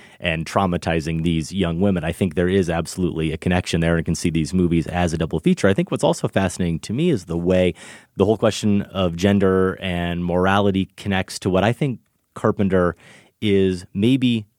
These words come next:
really most interested in doing. He does want to scare us on a visceral level. There's no doubt about it. And even though I said it didn't really scare me, there were obviously still some chills and some thrills and some gotcha kind of moments. But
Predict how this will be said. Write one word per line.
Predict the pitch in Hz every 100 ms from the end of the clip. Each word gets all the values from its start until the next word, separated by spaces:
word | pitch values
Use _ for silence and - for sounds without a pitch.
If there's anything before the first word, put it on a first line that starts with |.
| _ _ -
really | 117 147 127 104
most | 90 87
interested | 87 76 85 - 80
in | - 82
doing. | 82 71 69 - -
He | - 127
does | 120 160 180
want | 143 117 117 113
to | -
scare | 98 - 95 80 73
us | - -
on | - 98
a |
visceral | 87 90 - 92 87
level. | 80 73 78
There's | 76 90
no | 90 101
doubt | 101 95
about | 85 80
it. | 85
And | 113 107
even | 107
though | 104
I | 92
said | - 95
it | 95
didn't | 87 101 101 71
really | 98 90 87
scare | - 107 98
me, | 92
there | - 113
were | 101 101 - _ -
obviously | 113 95 92 - 85
still | - 90 80
some | - 82 76
chills | - 71 76 - - - -
and | - 90
some | - 98
thrills | - 82 73 90 85
and | 101
some | - 92
gotcha | 87 87 90 92 87
kind | - 87
of | 87
moments. | 104 95 85
But | - 90